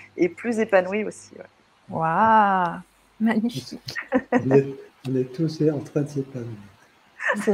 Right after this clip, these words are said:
Speaker 2: chouette.
Speaker 1: On
Speaker 2: Euh,
Speaker 1: espère, on espère qu'il aura un petit peu cet effet,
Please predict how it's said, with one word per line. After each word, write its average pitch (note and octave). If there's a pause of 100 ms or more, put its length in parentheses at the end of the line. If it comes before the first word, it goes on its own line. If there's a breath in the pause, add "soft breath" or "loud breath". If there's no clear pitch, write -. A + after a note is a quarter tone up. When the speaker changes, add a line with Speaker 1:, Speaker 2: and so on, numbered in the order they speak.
Speaker 2:
chouette. F3+ (1040 loud breath)
Speaker 1:
On A#3+
Speaker 2:
Euh, A#3
Speaker 1:
espère, F#3+ (240)
on G#3
espère D#4+
qu'il A3
aura G#3+ (120)
un C4+
petit D#4+
peu D4 (320 loud breath)
cet -
effet, A#3+